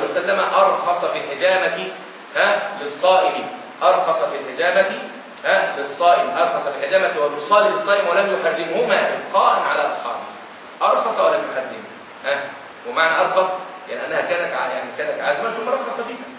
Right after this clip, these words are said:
فدل ذلك على أن آخر الأمرين من رسول الله صلى الله عليه وسلم الترخيص بالحجامة للصائم. تمام؟ فالحجامة غير مفطرة، وشأنها شأن نقل الدم أو التبرع بالدم أو أخذ عينات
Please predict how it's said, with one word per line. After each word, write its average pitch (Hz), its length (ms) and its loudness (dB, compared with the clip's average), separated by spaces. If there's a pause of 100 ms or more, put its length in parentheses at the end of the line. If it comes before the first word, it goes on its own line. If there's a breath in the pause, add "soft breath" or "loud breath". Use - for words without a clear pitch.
(180)
فدل 175 180 2
ذلك 175 260 4
على - 140 2
أن - 60 -2
آخر - 240 2
الأمرين 180 460 2
من 151 80 -4
رسول 147 240 -4
الله 165 380 2 (340)
صلى 156 220 2
الله 156 340 4
عليه 156 200 0
وسلم 165 280 -2
الترخيص - 460 -4 (120)
بالحجامة - 560 -4
للصائم. 147 640 -2 (360)
تمام؟ 147 320 0 (1800)
فالحجامة 185 480 2 (140)
غير 185 220 0
مفطرة، 214 460 2
وشأنها - 560 0
شأن - 280 0
نقل 160 220 2
الدم 139 420 -2
أو 131 80 -2
التبرع 160 420 0
بالدم - 380 -4
أو - 180 0
أخذ - 140 -2
عينات 139 300 -4